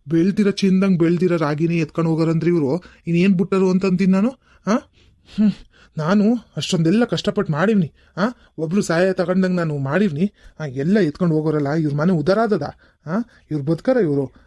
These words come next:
ಆ, ನನ್ ಶಾಪ ಅವ್ರಿಗೆ ತಟ್ಟಂಗಿದ್ದದ? ನೋಡೋಣ, ಅದ್ ಹೆಂಗ್ ಬದುಕ್ಬಿಡ್ತಾರ್ ನೋಡ್ತೀನಿ ನಾನುವೆ. ಅದ್ ಯಾ ನನ್ ಮಗ ಎತ್ಕೊಂಡ್ ಹೋಗೋನೋ, ಅದ್ ಹೆಂಗ್ ಬದುಕ್ತಾನೆ ಅಂತ ನೋಡ್ತೀನಿ.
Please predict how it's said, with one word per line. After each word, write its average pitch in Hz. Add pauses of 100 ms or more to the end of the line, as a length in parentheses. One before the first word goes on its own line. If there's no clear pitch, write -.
(100)
ಆ, 170
ನನ್ 147
ಶಾಪ 175
ಅವ್ರಿಗೆ 196
ತಟ್ಟಂಗಿದ್ದದ? 196 (380)
ನೋಡೋಣ, 175 (200)
ಅದ್ 143
ಹೆಂಗ್ 165
ಬದುಕ್ಬಿಡ್ತಾರ್ 170
ನೋಡ್ತೀನಿ 180
ನಾನುವೆ. 156 (240)
ಅದ್ 127
ಯಾ 139
ನನ್ 170
ಮಗ 165
ಎತ್ಕೊಂಡ್ 165
ಹೋಗೋನೋ, 180 (300)
ಅದ್ 135
ಹೆಂಗ್ 180
ಬದುಕ್ತಾನೆ 185
ಅಂತ 180
ನೋಡ್ತೀನಿ. 160